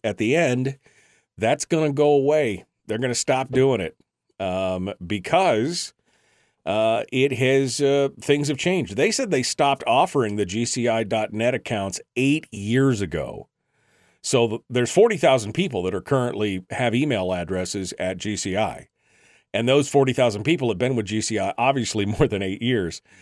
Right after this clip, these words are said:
Um, but they said it has become more expensive and more convoluted, and with other offers, uh, offerings out there like Yahoo and G C, uh, Gmail and, and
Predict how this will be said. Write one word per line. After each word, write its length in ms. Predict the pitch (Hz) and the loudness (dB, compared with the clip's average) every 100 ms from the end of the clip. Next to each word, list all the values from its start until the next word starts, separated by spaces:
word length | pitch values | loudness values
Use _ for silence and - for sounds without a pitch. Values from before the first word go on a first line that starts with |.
| - _ _ - | -20 _ _ -6
Um, 360 | 98 101 104 113 | -2 0 -2 -4
but 140 | 113 135 | -2 0
they 120 | 131 | 0
said 240 | - 139 | 0 0
it 140 | 123 107 | 0 -4
has 80 | |
become 340 | - 120 127 113 | -8 -6 -2 -2
more 320 | 113 160 208 | 2 4 4
expensive 640 | 202 - 143 131 139 127 - | 2 -2 -2 0 0 -2 -2
and 160 | 117 117 | -2 0
more 180 | 123 | -2
convoluted, 880 | 117 - 135 120 107 131 165 101 95 - | -2 -2 -2 0 -2 2 2 2 -2 -4
and 240 | 104 107 | -4 -2
with 160 | 107 110 | -2 0
other 340 | 135 151 139 | 2 2 2
offers, 540 | 117 127 131 131 - - | 2 0 0 -6 -8 -4
uh, 140 | 113 - | -4 0
offerings 520 | 151 151 123 113 110 | -2 0 0 -2 0
out 220 | 113 104 | 0 0
there 260 | - 107 117 | -2 -2 -2
like 360 | 101 95 - - - - - - - | -2 -4 -8 -18 -20 -20 -20 -20 -2
Yahoo 600 | 113 117 131 147 120 117 | 2 2 2 0 2 2
and 100 | 92 | 0
G 160 | 113 | -4
C, 300 | 110 135 117 | -2 -4 -2
uh, 80 | 104 | -4
Gmail 720 | 92 123 123 117 110 113 113 101 | -2 -2 0 0 0 0 0 -2
and, 220 | 101 104 | -4 -6
and 540 | 107 101 101 98 95 | -6 -4 -4 -6 -8